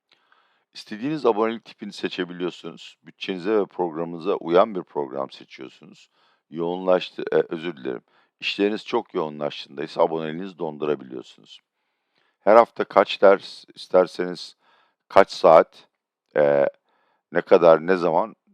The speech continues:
e, istiyor çocuğunuz. Dersler otuzar dakika.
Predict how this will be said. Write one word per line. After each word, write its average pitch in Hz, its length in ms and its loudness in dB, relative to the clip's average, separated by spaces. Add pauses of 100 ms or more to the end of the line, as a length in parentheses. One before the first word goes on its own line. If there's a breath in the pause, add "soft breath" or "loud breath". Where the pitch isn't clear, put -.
(120)
e, 67 320 -4
istiyor 78 460 -10
çocuğunuz. 73 720 -18 (320)
Dersler 87 360 2
otuzar 90 460 4
dakika. - 360 0